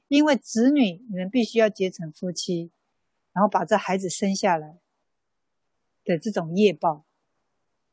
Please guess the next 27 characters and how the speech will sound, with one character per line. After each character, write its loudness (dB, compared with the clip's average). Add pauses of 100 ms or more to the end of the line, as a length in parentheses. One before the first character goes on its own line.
(200)
啊， -20
就 -4
是 2
因 2
为 6
孩 0
子 -6 (400)
而 -4
结 0
为 0
夫 -6
妻 -4
的 -6
这 -10
样 -6
一 -6
种 -6
业 2
报。 -4 (1300)
那 4
第 6
四 4
个 4
呢， -2
是 -6
什 -12
么？ -20